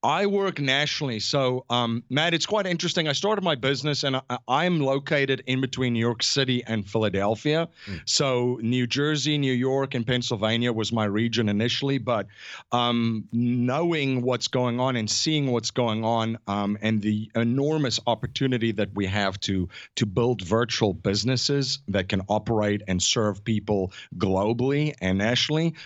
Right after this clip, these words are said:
Speaker 1: I expanded my, my firm nationally in the United States to operate in all fifty states.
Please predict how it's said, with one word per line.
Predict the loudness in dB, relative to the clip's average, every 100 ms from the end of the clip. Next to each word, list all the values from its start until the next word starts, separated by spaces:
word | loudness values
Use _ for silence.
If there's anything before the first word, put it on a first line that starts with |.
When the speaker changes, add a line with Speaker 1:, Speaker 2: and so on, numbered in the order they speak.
| -6
Speaker 1:
I | -2
expanded | 0 0 0 2 0 0
my, | 2 2 0
my | 0 -2
firm | -4 -4 -2 0 0 -2 -4
nationally | -2 0 2 0 0 -2 0
in | 0
the | 2
United | 0 0 0 0
States | 0 0 0 0
to |
operate | 0 0 0 0
in | 2 2
all | 2
fifty | 0 -2 0 0
states. | 0 0 0 0 -2